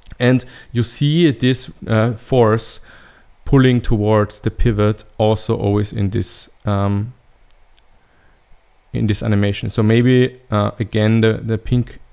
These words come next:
color is not optimal here, but you can see it. I mean, here that this is, that whenever the, the pendulum is, like, going, uh, uh, out of,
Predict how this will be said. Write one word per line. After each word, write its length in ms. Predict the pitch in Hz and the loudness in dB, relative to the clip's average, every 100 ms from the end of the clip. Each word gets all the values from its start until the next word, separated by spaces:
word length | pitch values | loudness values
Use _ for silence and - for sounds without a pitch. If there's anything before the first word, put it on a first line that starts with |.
| - - | -20 -18
color 380 | - 101 104 110 | -6 -2 0 -2
is 160 | 104 | -2
not 320 | 104 101 107 - | 0 0 -2 -4
optimal 540 | 107 - 107 98 98 | -6 -2 -2 0 -2
here, 380 | 95 101 104 120 - - - _ _ _ _ _ - - | -2 0 0 -4 -8 -20 -20 _ _ _ _ _ -20 -2
but 140 | 117 | 0
you 60 | 120 | 2
can 220 | 135 143 | 2 2
see 380 | 123 120 120 123 | 2 0 2 2
it. 80 | 123 | 2
I 80 | 110 | 2
mean, 200 | 107 104 | 2 2
here 260 | 110 117 | 2 2
that 220 | 104 104 | 0 -2
this 140 | 113 104 | -4 -4
is, 280 | 107 - - 120 _ - - - - - - | -4 -10 -18 -20 _ -20 -20 -20 -20 -16 -8
that 140 | 117 | -4
whenever 380 | 110 113 110 110 | 0 0 2 0
the, 440 | 110 107 104 107 | 2 2 0 -2
the 80 | 107 | -6
pendulum 420 | - 113 104 104 | -4 -2 0 0
is, 200 | 101 - | -2 -6
like, 280 | - 101 - - _ - | -8 -10 -10 -20 _ -6
going, 420 | 107 104 98 127 - - | -2 -2 -4 -12 -20 -10
uh, 140 | 110 - | -10 -8
uh, 160 | 110 - | -10 -6
out 340 | 110 110 - | -4 -4 -4
of, 420 | 107 104 104 - | -4 -4 -4 -12